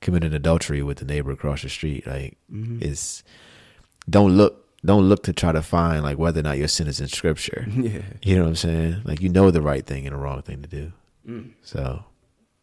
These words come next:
Speaker 2: And it also says, like, anything not done in faith is sin.
Speaker 1: Yeah, wow.
Speaker 2: So, like, that.
Speaker 1: Jeez. <laughs>
Speaker 2: Yeah.
Speaker 1: Yeah.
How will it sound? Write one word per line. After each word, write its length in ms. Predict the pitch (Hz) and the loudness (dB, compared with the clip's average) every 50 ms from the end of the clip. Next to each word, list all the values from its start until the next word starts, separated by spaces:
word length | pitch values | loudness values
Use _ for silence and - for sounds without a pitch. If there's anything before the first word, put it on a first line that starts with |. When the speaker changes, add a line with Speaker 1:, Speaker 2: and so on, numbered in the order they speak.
| - - - - - - - - - - 110 | -20 -20 -20 -20 -20 -20 -20 -20 -20 -20 -20
Speaker 2:
And 160 | 104 104 107 | -18 -12 -10
it 40 | 110 | -10
also 140 | 113 110 110 | -10 -10 -10
says, 280 | - - 107 104 98 | -10 -10 -10 -8 -8
like, 340 | 98 95 95 98 98 - - _ | -8 -8 -8 -8 -10 -14 -14 _
anything 420 | 110 110 117 113 - 107 101 101 98 | -6 -6 -6 -6 -6 -8 -8 -6 -8
not 240 | 101 101 80 - - | -8 -10 -10 -12 -12
done 140 | 95 95 92 | -10 -10 -10
in 60 | 92 | -12
faith 320 | - - 101 101 98 - - | -10 -8 -8 -8 -8 -8 -10
is 80 | 95 | -14
sin. 340 | - - - - - - 110 - _ _ _ _ | -14 -14 -14 -14 -14 -16 -18 -20 _ _ _ _
Speaker 1:
Yeah, 340 | - - 67 67 67 67 67 | -10 -8 -8 -6 -6 -8 -8
wow. 340 | 67 76 80 76 71 73 87 - _ | -8 -6 -6 -6 -6 -8 -12 -16 _
Speaker 2:
So, 180 | _ - - 98 | _ -20 -18 -16
like, 240 | 98 95 92 90 90 - _ _ _ _ _ _ _ | -16 -14 -16 -16 -18 -20 _ _ _ _ _ _ _
that. 240 | - 104 107 - - _ _ _ _ _ _ _ _ - - - - - - | -12 -10 -10 -10 -12 _ _ _ _ _ _ _ _ -8 -6 -6 -6 -6 -4
Speaker 1:
Jeez. 500 | - - 92 98 92 80 - - - - _ _ _ _ _ _ _ _ | 0 2 4 4 4 2 0 -4 -10 -12 _ _ _ _ _ _ _ _
<laughs> 380 | - - - - 508 - - - - - | 0 0 4 6 6 6 6 4 0 0
Speaker 2:
Yeah. 180 | - 104 104 101 98 101 - _ _ - | -2 -2 -4 -6 -8 -12 -16 _ _ -8
Speaker 1:
Yeah. 320 | - 62 64 - - - | -6 -4 -4 -4 -6 -8